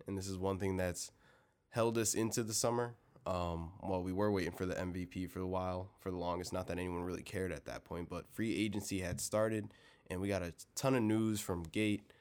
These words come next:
bunch of signings everywhere, people going all different places, K D going to Brooklyn, Kyrie going to Brooklyn, Kemba going to Boston, um, many, many different moves going down. This has kept us distracted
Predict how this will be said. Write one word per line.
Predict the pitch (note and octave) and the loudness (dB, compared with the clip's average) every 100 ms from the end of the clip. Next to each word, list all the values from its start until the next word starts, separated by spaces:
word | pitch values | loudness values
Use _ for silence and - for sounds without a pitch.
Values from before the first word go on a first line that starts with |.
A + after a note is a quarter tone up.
| - - - | -20 -20 -4
bunch | A2 G#2+ | 0 2
of | G2 | 2
signings | - G2 F#2+ F#2 F2+ | 2 4 4 2 0
everywhere, | F#2 F2+ F2+ F2+ F2+ E2+ - _ _ _ | 0 0 0 0 -2 -4 -10 _ _ _
people | - G#2+ G2 | -4 0 2
going | G2 F#2 | 2 2
all | F2+ F#2 | 2 2
different | F2 F2 F2 | 0 -4 -4
places, | - F#2+ F2+ F2+ E2+ | -2 0 0 -2 -4
K | G2+ F#2+ | -2 0
D | F#2 F2+ | 0 0
going | F2+ F2+ | 0 0
to | E2+ | 0
Brooklyn, | F#2 F2+ F#2 F#2 F2+ - _ _ - | -2 -2 -2 -2 -4 -12 _ _ -2
Kyrie | F#2+ F#2+ F#2+ | 0 2 2
going | F#2 F2+ | 2 0
to | |
Brooklyn, | F2+ F2+ - F2+ F2 - _ _ _ _ | 0 -2 -2 -2 -4 -8 _ _ _ _
Kemba | - G2+ F#2 | -4 -2 2
going | F#2+ F#2 | 2 2
to | |
Boston, | E2+ F2+ F2+ F2 - F2+ F2+ - _ _ - | 2 2 2 -2 -4 -4 -4 -10 _ _ -4
um, | F#2 F2+ F2 E2 G2+ - - _ _ - G#2 | -2 0 -2 -6 -10 -18 -20 _ _ -16 -4
many, | G2 G2+ G#2+ G#2 | 2 4 6 6
many | G#2 G2+ G2+ | 4 4 2
different | F2+ G2 G2+ F#2+ | 0 -2 0 0
moves | G2 G2 F2+ | 0 0 0
going | G2 G2 F#2+ | 2 2 2
down. | F#2+ F#2+ F#2+ E2+ - _ _ _ _ _ - | 2 2 0 -6 -16 _ _ _ _ _ 0
This | C#3 | 2
has | D3+ | 2
kept | D#3+ D3 | 2 0
us | C3+ B2+ | 0 -2
distracted | A2+ - C3 B2+ G#2+ | -2 0 0 0 0